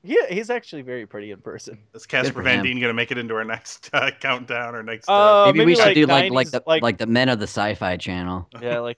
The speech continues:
Speaker 1: the washed up,
Speaker 3: <laughs> Yeah.
Speaker 2: That
Speaker 1: washed up ashore, my shore.
Speaker 3: Him, Richard
Speaker 1: <laughs>
Speaker 3: Dean Anderson.
Speaker 2: That, uh, that kid from, uh, that kid who, from fucking Home Improvement who played Thor. Did you ever see,
Speaker 3: <laughs>
Speaker 2: what's his name? He was
Speaker 3: What?
Speaker 2: like,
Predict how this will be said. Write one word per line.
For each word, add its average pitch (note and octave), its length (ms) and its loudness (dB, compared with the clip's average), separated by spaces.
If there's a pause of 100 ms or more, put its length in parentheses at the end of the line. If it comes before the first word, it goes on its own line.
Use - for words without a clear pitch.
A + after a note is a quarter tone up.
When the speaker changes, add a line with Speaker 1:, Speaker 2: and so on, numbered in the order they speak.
Speaker 1:
the B2+ 140 -10
washed C3 460 -4
up, C3+ 200 -6 (400)
Speaker 3:
<laughs> - 400 -20
Yeah. A2 120 -12 (520)
Speaker 2:
That D3 140 4
Speaker 1:
washed E3 180 -2
up D#3+ 160 -2
ashore, D#3 460 -2
my C#3 260 -4
shore. A#2+ 140 -4
Speaker 3:
Him, B2+ 140 0
Richard B2 320 -2
Speaker 1:
<laughs> C3+ 100 -6
Speaker 3:
Dean A#2+ 220 -4
Anderson. A2+ 680 -8 (420)
Speaker 2:
That, B2+ 220 0
uh, A#2+ 240 2
that A#2 240 -4
kid B2+ 340 -6
from, A2+ 400 -4
uh, G2+ 480 -4
that G#2 220 -14
kid B2+ 140 -6
who, A#2+ 100 -8 (260)
from G#2+ 440 -8
fucking A#2 340 -8
Home A2+ 180 -8
Improvement A#2 460 -8
who G#2 80 -8
played G#2+ 280 -6
Thor. A#2 540 0 (360)
Did - 80 -20 (120)
you F3+ 60 4
ever F#3 80 4
see, G3 120 0
Speaker 3:
<laughs> - 760 -8
Speaker 2:
what's - 180 -4
his G3+ 160 -2
name? G3+ 180 4
He F3+ 120 2
was D3+ 100 -4
Speaker 3:
What? - 240 -10
Speaker 2:
like, - 240 -14